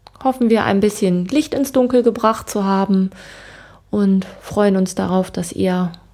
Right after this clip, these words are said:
das nächste Mal wieder zuschaltet, wenn es dann vielleicht um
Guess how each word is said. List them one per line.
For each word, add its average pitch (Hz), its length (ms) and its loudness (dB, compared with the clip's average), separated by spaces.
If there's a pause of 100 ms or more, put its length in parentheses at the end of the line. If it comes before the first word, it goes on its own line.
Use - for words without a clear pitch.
(960)
das 339 160 0
nächste 233 240 0
Mal 202 140 2
wieder 202 220 2
zuschaltet, 175 720 0 (720)
wenn 196 160 2
es 190 100 0
dann 185 220 2
vielleicht 175 560 -2
um 165 220 2